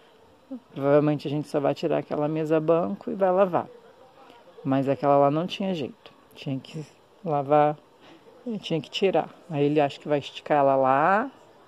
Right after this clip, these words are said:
no final pra poder lavar. Meu objetivo é lavar essa calçada também. Olha como é que tá, ó,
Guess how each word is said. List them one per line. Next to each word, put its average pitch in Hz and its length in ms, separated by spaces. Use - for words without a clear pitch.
no - 80
final 139 480
pra 180 140
poder 180 280
lavar. 180 380
Meu 175 340
objetivo 165 760
é - 20
lavar 175 320
essa 175 240
calçada 165 580
também. 165 280
Olha 156 140
como 175 140
é 170 60
que - 80
tá, - 260
ó, - 120